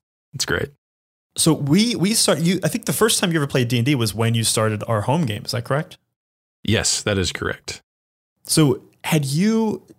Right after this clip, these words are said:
Speaker 2: before playing D and D, had you had an interest in it, or had you had an interest, interest in, like, fantasy or sci-fi? Kinda like, what got you into that world?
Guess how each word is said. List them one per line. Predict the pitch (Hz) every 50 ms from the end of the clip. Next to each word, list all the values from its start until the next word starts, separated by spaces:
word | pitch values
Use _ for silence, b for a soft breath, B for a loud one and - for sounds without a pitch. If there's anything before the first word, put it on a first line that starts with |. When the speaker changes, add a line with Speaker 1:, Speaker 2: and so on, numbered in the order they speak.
| _ - -
Speaker 2:
before | 156 143 - 185 196
playing | 190 - 208 170 156 135
D | 139
and | 135 131
D, | 123 117 113 - -
had | 131 135 135
you | 151 143
had | - 156 160 175
an | 170 131
interest | 107 117 131 139 - 180 170 -
in | 185 185
it, | 185 -
or | - 127 123
had | 123 135 127
you | 127 127
had | 135 131 127
an | 123
interest, | 117 117 120 - 131 117 117 - - _
interest | 135 139 - - 139 123 - -
in, | 120 117
like, | 117 107 107 -
fantasy | - - 123 131 127 - - - 139 135 127
or | - 104 107
sci-fi? | 104 - - - 123 123 135 139 - 139
Kinda | 143 - 165 165
like, | 160 135 -
what | 120 160 175 180
got | - 208 - -
you | - - -
into | 127 120 123 123 120 - 117 110
that | 104 101 107 -
world? | 107 104 104 107 - - -